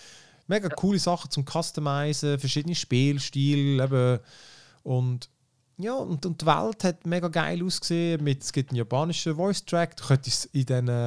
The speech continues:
Speaker 1: alten Samurai-Movies, also in Schwarz-Weiß, könntest du es spielen. Sie haben wirklich auch wollen, glaub ich, so ein bisschen eine Hommage machen an die alten Samurai-Filme. Und das klingt alles mega geil. Ich habe jetzt Demo,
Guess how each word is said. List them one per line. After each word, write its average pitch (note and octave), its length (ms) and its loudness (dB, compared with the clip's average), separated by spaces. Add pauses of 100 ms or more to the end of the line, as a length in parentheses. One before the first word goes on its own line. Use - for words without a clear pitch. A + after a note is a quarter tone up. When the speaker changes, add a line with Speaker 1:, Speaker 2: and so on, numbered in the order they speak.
Speaker 1:
alten B2+ 260 0
Samurai-Movies, D3+ 880 4
also - 200 -2
in B2+ 140 2
Schwarz-Weiß, B2 540 0
könntest E3 220 -2
du - 20 -4
es - 60 -4
spielen. F#3 340 0 (760)
Sie - 180 2
haben D3+ 100 6
wirklich E3+ 300 4
auch C#3+ 180 6
wollen, C#3+ 180 6
glaub C3+ 160 4
ich, - 60 -4
so C3 80 2
ein A#2+ 40 0
bisschen B2+ 180 4
eine A#2+ 40 4
Hommage A#2 400 2
machen B2 240 2
an A#2 80 0
die A2+ 120 -2
alten A#2+ 240 -2
Samurai-Filme. D3 840 0 (200)
Und C#3 100 -6
das D3 120 -2
klingt F#3+ 200 4
alles E3+ 240 4
mega D3+ 380 0
geil. G#2+ 360 -2 (520)
Ich C#3+ 140 -2
habe E3+ 100 2
jetzt F3 280 -2 (260)
Demo, G#3 540 4